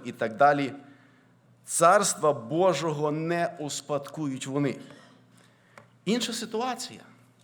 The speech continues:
Люди живуть в цьому світі, живуть, як їм подобається, грішать, кажуть неправду, роблять інші непристойні речі. Але, знаєте, от сьогодні, особливо в цій країні,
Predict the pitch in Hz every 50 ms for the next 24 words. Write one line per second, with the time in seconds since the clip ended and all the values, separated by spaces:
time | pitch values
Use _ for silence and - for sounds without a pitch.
0 | _ - 180 240 262 220 220 180 220 240 - - 175 151 139 135 156 151 156 151
1 | - - - - _ - _ - 151 214 269 269 214 202 175 143 175 175 - 160
2 | 160 156 165 170 156 165 165 156 - - - - _ - - - - - - 147
3 | 220 240 240 - - 156 147 147 143 - - - - - _ _ _ _ _ _
4 | _ _ _ _ _ _ - _ _ _ _ _ _ _ _ _ - 226 233 208
5 | 214 180 180 202 - 190 180 160 151 143 147 - - - - - _ _ - 156
6 | 185 226 247 240 220 208 - - 226 240 226 - 226 220 202 - - - - -
7 | - 170 190 196 220 208 - - 233 233 240 226 233 202 185 147 143 - - -
8 | - - - - _ - - - - - - _ - 202 208 208 208 196 180 226
9 | 254 254 226 - 196 180 214 202 208 - - - - 208 208 185 208 233 233 185
10 | 196 185 165 151 180 202 214 202 196 185 190 226 220 226 190 185 185 202 220 226
11 | 226 220